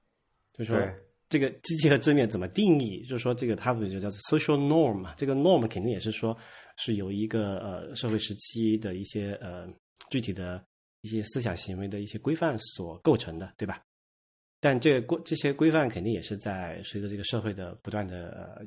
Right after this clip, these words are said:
Speaker 1: 呃，呃，演化，它是在变化的嘛。所以这里面我觉得就是，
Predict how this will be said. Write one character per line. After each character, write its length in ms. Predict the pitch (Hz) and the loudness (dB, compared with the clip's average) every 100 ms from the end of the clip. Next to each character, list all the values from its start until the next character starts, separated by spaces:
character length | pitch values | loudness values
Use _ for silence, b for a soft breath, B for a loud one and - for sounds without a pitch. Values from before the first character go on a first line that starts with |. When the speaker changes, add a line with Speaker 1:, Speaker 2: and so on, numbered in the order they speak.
| - | -12
Speaker 1:
呃， 200 | 95 87 | -10 -8
呃， 60 | |
演 220 | 95 92 78 | -6 -6 -6
化， 180 | 120 | -6
它 140 | 101 107 | -6 -6
是 100 | 110 | -6
在 160 | 113 - _ _ | -6 -8 _ _
变 140 | 208 | 0
化 140 | 147 95 | 0 -2
的 80 | 127 | -12
嘛。 140 | 117 _ _ _ _ _ _ - | -16 _ _ _ _ _ _ -4
所 100 | 131 | -2
以 60 | |
这 100 | 123 | 4
里 80 | 190 | 6
面 120 | 127 | 6
我 80 | 107 | 2
觉 80 | 107 | 2
得 80 | 107 | 0
就 120 | 123 | 0
是， 340 | 113 107 104 | 0 0 -2